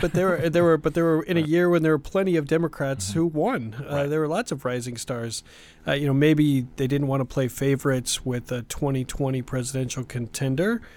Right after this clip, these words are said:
Speaker 2: Mm-hmm.
Speaker 1: uh, but even Abrams hasn't ruled out running for president in
Speaker 2: Right.
Speaker 1: twenty twenty.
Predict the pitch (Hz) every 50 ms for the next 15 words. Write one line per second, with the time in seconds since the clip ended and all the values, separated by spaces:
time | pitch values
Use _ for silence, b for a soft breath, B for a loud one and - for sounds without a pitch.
0 | B 107 95 113 147 135 135 143 151 156 175 175 156 120 131 175 226 220 143 113
1 | 113 - - - 147 165 156 135 110 110 120 127 131 135 123 113 143 170 151 -
2 | - 127 127 123 110 - 120 110 - 127 127 139 139 123 123 120 117 - - -
3 | 120 107 - - 131 120 117 117 - - - 113 117 123 147 151